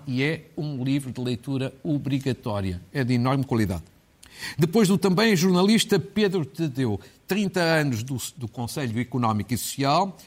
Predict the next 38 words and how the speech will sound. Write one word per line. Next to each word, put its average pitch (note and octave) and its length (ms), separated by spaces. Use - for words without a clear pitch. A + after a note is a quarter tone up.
eu D3 120
queria C#3+ 240
aqui B2 180
felicitar, - 500
porque - 140
ocorreram G2+ 420
estes - 220
trinta G#2 280
anos, D3 180
Francisco C3+ 440
Assis, D#3+ 300
o B2+ 80
seu B2+ 160
presidente A#2+ 560
e D3 220
o C#3 160
autor. G2 460
E G#3 140
a F#3+ 40
finalizar, G3 680
uma F#3+ 120
coisa F3 260
diferente. B2 580
É G#3+ 280
um E3 160
livro, C3 220
como C#3+ 180
ali G#3 140
se - 180
vê, D3+ 380
não F#3 260
em F#3 80
português. G#2 640
É - 80
um D#3+ 160
livro G3 500
em E3+ 280
islandês. F3+ 1080